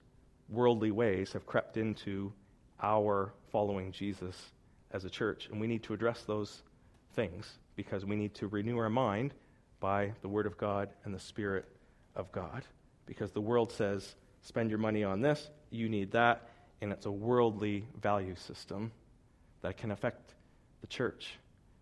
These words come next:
And one of the things we're trying to do as a local church and all of these things is we're trying to make Christ central in our lives, in our church, and in the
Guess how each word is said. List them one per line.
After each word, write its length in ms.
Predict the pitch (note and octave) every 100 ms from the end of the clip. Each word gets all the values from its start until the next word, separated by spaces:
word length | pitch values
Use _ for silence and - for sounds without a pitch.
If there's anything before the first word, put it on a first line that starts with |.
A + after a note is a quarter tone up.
| - - - - - -
And 100 | G2+
one 100 | A2+
of 80 | G#2+
the 60 |
things 180 | A2 -
we're 100 | C3
trying 220 | - A2
to 80 | G2+
do 340 | G2 C3 E3 E3+ - -
as 100 | -
a 60 | G#2
local 200 | A#2 A2+
church 300 | - C3+ -
and 100 | A2+
all 140 | B2+
of 60 | A#2
these 160 | G2+ -
things 340 | A2 A2 G#2
is 180 | A2 G2+
we're 160 | A#2 A#2
trying 300 | - A#2+ A#2
to 60 |
make 280 | A2 A#2+ -
Christ 560 | - - A#2+ B2 - - - - _
central 720 | - - A#2 B2+ - G#2 F#2 - -
in 160 | A2
our 440 | G#2+ G#2 G2+ G2 G2+ - - -
lives, 680 | G2 A2 A#2+ A#2+ A#2+ A#2+ - -
in 160 | A#2 A2
our 600 | G#2 G#2+ G#2+ G#2+ G#2+ G#2 - - -
church, 460 | - A#2+ E2 -
and 100 | G#2
in 180 | G#2+ A#2
the 320 | A2 A2 A2